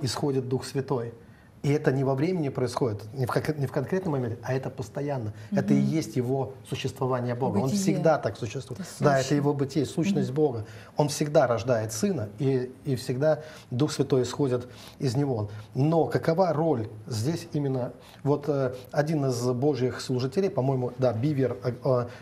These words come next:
Speaker 1: он дал пример, хотя извинялся за него, ск-, потому что мы не можем точно описать эти вещи.
Speaker 2: Это просто аллегория,
Speaker 1: Да,
Speaker 2: да,
Speaker 1: это
Speaker 2: какие-то.
Speaker 1: такая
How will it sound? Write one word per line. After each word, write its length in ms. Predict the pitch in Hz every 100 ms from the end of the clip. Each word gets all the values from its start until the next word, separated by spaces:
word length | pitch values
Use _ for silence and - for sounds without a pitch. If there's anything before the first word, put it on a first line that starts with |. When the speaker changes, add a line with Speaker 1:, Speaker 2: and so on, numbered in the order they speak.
| -
Speaker 1:
он 160 | 139
дал 220 | 135 143 -
пример, 340 | 147 196 214
хотя 400 | - 135 156 131 127
извинялся 600 | 135 147 156 135 110 117
за 100 | 120
него, 240 | 143 254
ск-, 180 | 226 -
потому 140 | -
что 140 | 131 147
мы 60 |
не 100 | 151
можем 320 | 170 196 151 113 - - - -
точно 500 | 185 165 - 120 107 -
описать 480 | 123 139 - 120 120
эти 220 | 104 127
вещи. 260 | 123 202 214
Speaker 2:
Это 80 |
просто 220 | 226 226 226
аллегория, 480 | 214 202 214 196
Speaker 1:
Да, 80 | 165 160
Speaker 2:
да, 60 |
Speaker 1:
это 100 | 131 160
Speaker 2:
какие-то. 80 |
Speaker 1:
такая 180 | 170 170